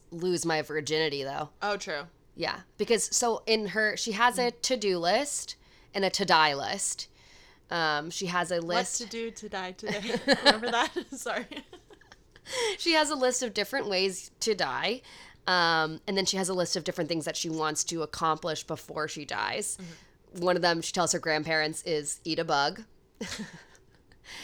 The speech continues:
Speaker 1: and get in a fist fight with a grown man.
Speaker 2: Yes, which she promptly crosses off when she sees two men fighting. I thought that was a cute little detail.
Speaker 1: I mean,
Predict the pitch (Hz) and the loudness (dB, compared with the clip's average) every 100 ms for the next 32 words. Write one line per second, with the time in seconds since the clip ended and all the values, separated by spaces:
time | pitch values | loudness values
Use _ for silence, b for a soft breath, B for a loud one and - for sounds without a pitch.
0 | 202 B 190 175 180 175 202 208 180 170 | -6 B 2 2 2 2 2 0 0 0
1 | - 160 180 180 180 156 156 175 175 147 | 4 4 4 -2 -4 0 2 2 2 2
2 | 147 214 190 214 185 185 240 262 - 285 | 2 2 0 0 0 0 0 0 0 -4
3 | - 226 214 220 247 269 254 233 190 190 | -6 0 2 2 -2 -6 -4 0 2 2
4 | 220 208 165 175 185 247 - - 214 208 | -2 -4 0 2 4 2 -2 -12 -8 -6
5 | 196 220 208 190 185 - 208 185 165 175 | -6 -8 -8 -8 -8 -10 -8 -8 -10 -12
6 | 190 175 185 190 208 233 214 190 190 202 | -10 -10 -10 -8 -6 -2 -2 -2 -6 -8
7 | 196 156 175 170 185 208 196 202 233 226 | -8 -6 -6 -6 -10 -4 0 2 2 0
8 | 285 302 | 0 0